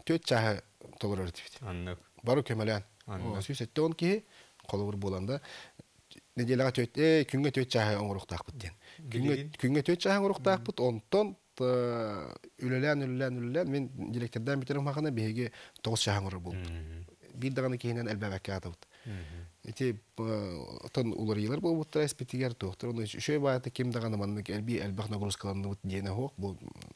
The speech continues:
Speaker 1: ула тоҕус чаас күнэ бэйбит оҥорон таһара продукция бытыгар
Speaker 2: Мгм.
Speaker 1: тиибиппит.
Speaker 2: Мгм.
Speaker 1: Ити бир ханаа бар биһиги компания бытыр улахан ситии этэ. Э, ити буоллаҕаны билип, м,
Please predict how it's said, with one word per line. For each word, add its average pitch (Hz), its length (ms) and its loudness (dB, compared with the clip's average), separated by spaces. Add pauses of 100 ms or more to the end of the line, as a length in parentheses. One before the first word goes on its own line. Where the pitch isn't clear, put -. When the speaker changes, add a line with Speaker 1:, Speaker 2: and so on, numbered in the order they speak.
(120)
Speaker 1:
ула 98 240 -6
тоҕус 101 240 -4
чаас - 300 -2 (480)
күнэ 98 300 -2
бэйбит 90 260 -4
оҥорон 87 240 -4
таһара 87 280 -4
продукция 82 460 -6
бытыгар 80 220 -8 (120)
Speaker 2:
Мгм. 95 100 -8
Speaker 1:
тиибиппит. 85 520 -6 (260)
Speaker 2:
Мгм. 92 120 -8 (420)
Speaker 1:
Ити 107 180 -6
бир 107 100 0
ханаа 104 200 0
бар 101 220 -2
биһиги 98 260 -2
компания 98 300 -4
бытыр 92 140 -6
улахан 92 240 -4
ситии 110 320 -6
этэ. 147 200 -6 (260)
Э, 90 580 -8
ити 107 140 -6
буоллаҕаны 98 480 -2
билип, 92 340 -6
м, 73 480 -10